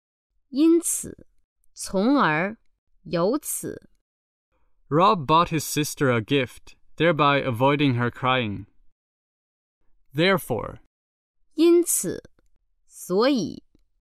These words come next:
Speaker 2: Handful.
Speaker 1: 一把，少数，一小撮。
Speaker 2: Loyal.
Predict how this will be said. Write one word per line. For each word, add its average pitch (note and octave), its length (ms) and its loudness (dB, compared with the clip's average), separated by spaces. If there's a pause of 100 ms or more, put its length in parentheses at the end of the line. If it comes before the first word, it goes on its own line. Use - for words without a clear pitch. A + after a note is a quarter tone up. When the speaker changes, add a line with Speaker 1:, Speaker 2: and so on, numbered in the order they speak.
(880)
Speaker 2:
Handful. F3+ 640 -2 (840)
Speaker 1:
一 D4+ 180 0
把， C#3+ 580 -8 (300)
少 - 440 -8
数， - 460 -4 (500)
一 D4 160 2
小 B2+ 260 -8
撮。 A#3 540 -4 (1400)
Speaker 2:
Loyal. C3+ 720 0